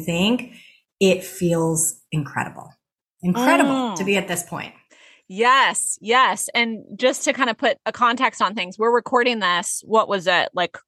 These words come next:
Speaker 2: a week and change after your
Speaker 1: Yes.
Speaker 2: launch?
Speaker 1: It was a week ago. It was a week ago. Yeah, a week ago Monday.
Speaker 2: Tell me about your launch, about the emotions you felt and how you stayed g-, grounded. Because, uh, you know, what's funny is, like,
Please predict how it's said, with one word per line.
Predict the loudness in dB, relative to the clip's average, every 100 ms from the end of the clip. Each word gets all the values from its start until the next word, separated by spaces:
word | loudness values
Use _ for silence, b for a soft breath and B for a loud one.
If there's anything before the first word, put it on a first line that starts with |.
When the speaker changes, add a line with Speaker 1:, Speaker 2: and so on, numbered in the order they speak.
| -2
Speaker 2:
a | -2
week | 0 -4 -2
and | -4 0
change | -2 0 0 -2 -2 2
after | 2 4 2
your | 2
Speaker 1:
Yes. | 4
Speaker 2:
launch? | 4 4 0 -4 -12 -16 _ -14
Speaker 1:
It |
was | -10
a | -6
week | -4 -2 -2
ago. | -2 0
It | 0
was | 0 -2
a |
week | -2 -4 -4
ago. | -2 0 0 0 0 -2 -2
Yeah, | 0 0 -2
a | -2
week | -2 -2
ago | 0 0
Monday. | 0 0 -2 -6 -12 _ _ _ _ _ _
Speaker 2:
Tell | 0 2
me | 2 2
about | 2 2
your | 2
launch, | 4 2 0
about | -2 -4
the | -4
emotions | -6 -6 -6 -6 -6
you | -6
felt | 0 4 6 4 0 -2
and | -2 0 0 -2 -6 -16
how | 0 4 4 2
you | -4 -8 -8 -6 -6 -8 -12 b b -18
stayed | -2 2 4 2 -2 -16
g-, | -20 -20 -16
grounded. | -6 0 2 2 0 0
Because, | -2 0 0 0 -2 0
uh, | 0 0
you | 0
know, |
what's | -2 0
funny | -2 -2 -2
is, | -2
like, | -2 -2